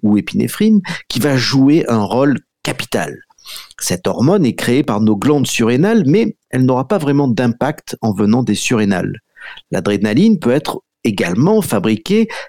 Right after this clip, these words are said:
par les neurones qui sont liés aux cellules adipeuses. Et c'est celle-ci qui va mobiliser la graisse. Et c'est là que ça devient intéressant, car ça veut dire que c'est uniquement par un process local que vous allez stimuler la sortie de la graisse d'une cellule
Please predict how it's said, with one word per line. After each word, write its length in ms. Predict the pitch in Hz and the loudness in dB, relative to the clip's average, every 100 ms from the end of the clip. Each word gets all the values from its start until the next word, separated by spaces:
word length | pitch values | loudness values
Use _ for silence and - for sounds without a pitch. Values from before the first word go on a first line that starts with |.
| _ | _
par 200 | - 117 | -4 0
les 180 | 120 117 | 2 2
neurones 800 | 117 147 208 202 160 202 208 151 | 4 4 4 4 2 2 2 2
qui 140 | - | -2
sont 180 | - 165 | -2 0
liés 300 | 135 147 233 | 2 2 4
aux 80 | 196 | 2
cellules 480 | - - 139 190 160 | 0 -2 2 2 2
adipeuses. 600 | 113 131 - 107 104 101 - - - | 0 -2 0 2 2 -2 -6 -8 -4
Et 80 | |
c'est 400 | 131 - 185 196 | -4 0 2 4
celle-ci 680 | 139 - - 165 120 - 202 | 2 -2 0 0 0 0 0
qui 140 | - | 0
va 120 | 113 117 | -2 0
mobiliser 960 | 101 101 113 147 107 104 104 98 101 | 0 0 2 2 2 2 2 2 0
la 140 | 110 | 0
graisse. 400 | 95 107 147 - - - - - - | -2 -2 -2 -2 -12 -18 -18 -18 -10
Et 60 | - | -6
c'est 160 | - | -2
là 100 | 110 | -2
que 80 | 139 | -2
ça 100 | 104 | -2
devient 200 | 95 98 | -2 0
intéressant, 500 | 131 113 110 139 220 | 0 0 0 2 0
car 140 | 175 113 | 0 -2
ça 120 | 127 | 0
veut 120 | 120 | 0
dire 200 | 135 180 | 0 0
que 80 | 131 | -2
c'est 160 | - | 0
uniquement 640 | 127 190 208 208 - 185 139 | 2 4 4 2 2 0 2
par 160 | 123 | 0
un 100 | 113 | 0
process 600 | 104 127 143 - 110 - - _ | 0 -2 -2 0 -2 -2 -10 _
local 640 | - 98 113 - 139 190 190 - - - | 0 2 2 0 0 2 0 -4 -16 -12
que 100 | - | -4
vous 160 | 107 101 | -4 0
allez 180 | 104 139 | 2 0
stimuler 540 | - - 123 107 117 | 0 -2 2 2 2
la 140 | 135 92 | 2 -2
sortie 560 | - - 175 - - | -4 -2 -4 -4 -6
de 80 | - | -4
la 140 | 98 | -2
graisse 440 | 101 95 120 131 - | -2 -2 -2 -4 -6
d'une 160 | - 110 | -2 0
cellule 540 | - - 110 127 139 | 0 -2 2 2 2